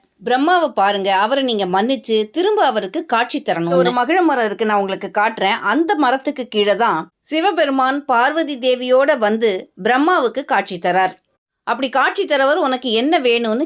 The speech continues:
கேக்குறார். "எப்போதும் உங்கள்ட்ட மாறாத அன்பு எனக்கு இருக்கணும்னு பிரம்மா பதில்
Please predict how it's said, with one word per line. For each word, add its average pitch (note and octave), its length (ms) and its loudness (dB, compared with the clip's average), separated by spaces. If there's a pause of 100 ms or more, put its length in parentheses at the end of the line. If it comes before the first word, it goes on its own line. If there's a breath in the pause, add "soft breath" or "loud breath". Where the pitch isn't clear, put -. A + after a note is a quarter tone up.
கேக்குறார். G3+ 360 0
"எப்போதும் D4 560 2
உங்கள்ட்ட C4+ 360 0
மாறாத C#4+ 560 2
அன்பு B3+ 300 -2
எனக்கு A3 320 -4
இருக்கணும்னு A3 420 -2
பிரம்மா G#3+ 360 0
பதில் F#3+ 280 -2